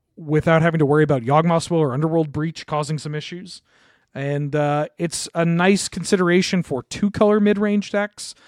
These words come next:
or for other decks that might default to three Moxen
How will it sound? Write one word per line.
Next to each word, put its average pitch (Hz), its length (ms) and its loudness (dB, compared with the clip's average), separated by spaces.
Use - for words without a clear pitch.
or 175 400 6
for 147 520 0
other 170 220 2
decks 165 240 0
that 165 100 -2
might 147 160 -2
default 143 360 -4
to 131 80 -6
three 151 220 -6
Moxen 127 600 -8